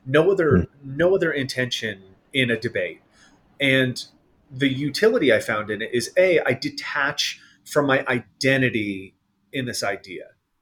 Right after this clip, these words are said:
Speaker 1: right? I go above it and I go, "Yeah, yeah, this is the idea I'm taking part." And when they make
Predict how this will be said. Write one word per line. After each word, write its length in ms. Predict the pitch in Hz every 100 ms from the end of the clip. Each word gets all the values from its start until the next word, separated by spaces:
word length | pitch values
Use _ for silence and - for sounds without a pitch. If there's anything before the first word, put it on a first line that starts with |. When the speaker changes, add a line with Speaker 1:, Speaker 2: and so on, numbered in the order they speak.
| _ _ _ _
Speaker 1:
right? 180 | 123 139
I 60 | 139
go 200 | 165 165
above 320 | 143 131 110
it 120 | 90
and 100 | -
I 60 | 139
go, 100 | 151
"Yeah, 160 | 175 226
yeah, 160 | 214 147
this 200 | 156 175
is 100 | 151
the 120 | 156
idea 560 | 135 135 139 127 117 120
I'm 80 | 120
taking 240 | 131 120
part." 200 | 123 117
And 80 | 131
when 120 | 135
they 100 | 135
make 300 | 135 170 170